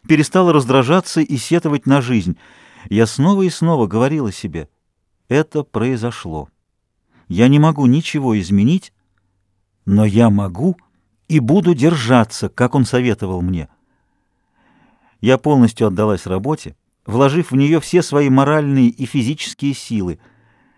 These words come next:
Я писала письма солдатам, чьим-то сыновьям и родственникам, поступила на вечерние курсы для взрослых. Я хотела, чтобы у меня появились новые интересы и новые друзья.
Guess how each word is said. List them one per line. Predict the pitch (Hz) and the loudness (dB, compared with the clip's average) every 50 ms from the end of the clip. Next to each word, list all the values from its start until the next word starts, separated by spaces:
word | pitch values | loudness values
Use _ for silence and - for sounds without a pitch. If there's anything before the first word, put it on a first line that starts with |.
| _ _ _ _ _ | _ _ _ _ _
Я | - 92 127 156 | -2 2 2 2
писала | 156 - 123 - - 143 139 120 | 2 0 -4 -4 -2 -2 0 -2
письма | 110 - 131 117 - 117 117 | -2 -4 -8 -4 -2 -2 -2
солдатам, | 113 - 123 110 104 90 95 120 139 143 - 139 131 - _ _ _ _ _ _ _ _ _ _ | 0 0 -2 -2 -2 0 0 0 0 -2 -4 -10 -14 -16 _ _ _ _ _ _ _ _ _ _
чьим-то | - - 104 113 110 - - | -10 -2 2 2 2 2 0
сыновьям | 98 - - 104 104 95 82 87 98 120 143 147 143 139 | -6 -4 -2 -2 -2 -2 -4 -4 -4 -2 -2 -2 -2 -4
и | - 120 | -4 -6
родственникам, | 110 101 127 151 147 - - - 131 127 123 117 127 120 113 - _ _ _ _ _ _ _ _ _ | -4 -2 -2 -4 -4 -6 -6 -4 -2 -2 -2 -2 -4 -6 -6 -8 _ _ _ _ _ _ _ _ _
поступила | - 143 - - 151 - 180 180 165 151 | 0 0 0 0 -2 0 2 2 4 4
на | 127 | 6
вечерние | 127 123 117 - - 123 117 113 117 113 | 4 4 4 2 2 2 4 4 4 4
курсы | 110 - 123 156 151 - - 123 | 4 2 0 -2 -2 -2 -4 -2
для | 120 131 127 | 0 0 0
взрослых. | 110 110 113 123 117 - - 113 104 - _ _ _ _ _ _ _ _ _ _ _ _ | 0 0 -2 -2 -2 -4 -6 -8 -10 -10 _ _ _ _ _ _ _ _ _ _ _ _
Я | 87 104 131 | -4 -4 -4
хотела, | - 135 123 - 175 180 156 | -4 -6 -6 -4 -2 -2 -2
чтобы | 127 - - 110 95 107 | -4 -4 -6 -4 -2 2
у | 110 | 2
меня | 107 107 117 135 165 165 | 4 4 4 4 2 0
появились | - 135 123 113 110 131 170 180 170 151 - - _ _ _ _ _ - | 0 -2 -2 0 -2 -2 -2 -2 -4 -4 -6 -10 _ _ _ _ _ 0
новые | 95 110 131 151 175 165 156 147 135 131 - 127 | 2 4 6 6 4 4 2 0 0 -2 -2 -2
интересы | 120 110 - - 98 101 143 202 208 - - 131 | -4 -2 -2 -4 -2 0 0 0 0 -2 -4 -6
и | 113 - 117 | -4 0 2
новые | 107 113 135 165 165 170 170 | 4 4 4 2 0 -2 -4
друзья. | 147 120 123 170 156 131 117 95 90 76 67 | -4 -4 -4 -6 -6 -6 -8 -8 -8 -8 -8